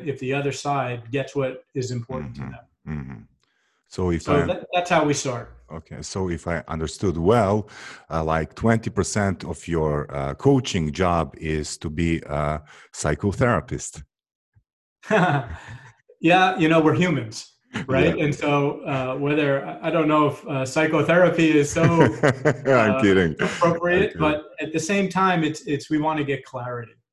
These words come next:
Speaker 2: Uh-huh.
Speaker 1: You know, people ask me, "Who are the most difficult people to negotiate with?"
Speaker 2: Mm.
Speaker 1: And I always say, "People who don't know what they want."
Speaker 2: Yeah, definitely agree.
Speaker 1: Because it's
Speaker 2: Yeah.
Speaker 1: a moving target.
Speaker 2: Uh-huh.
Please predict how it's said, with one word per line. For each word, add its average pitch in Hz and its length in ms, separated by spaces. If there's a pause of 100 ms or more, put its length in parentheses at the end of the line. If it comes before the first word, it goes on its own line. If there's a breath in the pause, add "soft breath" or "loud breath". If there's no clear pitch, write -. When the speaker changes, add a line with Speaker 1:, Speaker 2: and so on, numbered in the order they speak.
(180)
Speaker 2:
Uh-huh. 64 340 (540)
Speaker 1:
You 127 100
know, 139 180
people 202 340
ask 165 220
me, 151 140
"Who 190 160
are 208 80
the 175 80
most 175 320 (320)
difficult 170 560
people 160 380
to 151 160
negotiate 143 640
with?" 175 160
Speaker 2:
Mm. 104 180 (640)
Speaker 1:
And 143 100
I 147 120
always 160 260
say, 151 160
"People 165 340
who 143 80
don't 143 300
know 135 100
what 123 220
they 120 100
want." 113 300 (240)
Speaker 2:
Yeah, 82 280 (380)
definitely 69 640
agree. 67 300 (100)
Speaker 1:
Because 151 300
it's 151 140
Speaker 2:
Yeah. 147 60
Speaker 1:
a 143 120
moving 151 220
target. 120 440 (260)
Speaker 2:
Uh-huh. 71 380